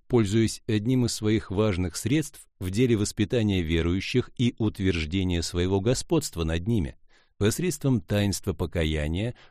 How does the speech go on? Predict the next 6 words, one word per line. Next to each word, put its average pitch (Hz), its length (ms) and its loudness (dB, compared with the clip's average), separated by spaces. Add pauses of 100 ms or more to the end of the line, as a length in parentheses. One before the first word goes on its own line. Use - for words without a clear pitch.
(120)
функции 156 420 2
которого 139 420 2
тесно 131 420 0
связаны 98 640 0 (120)
со - 200 0
своеобразием 98 960 0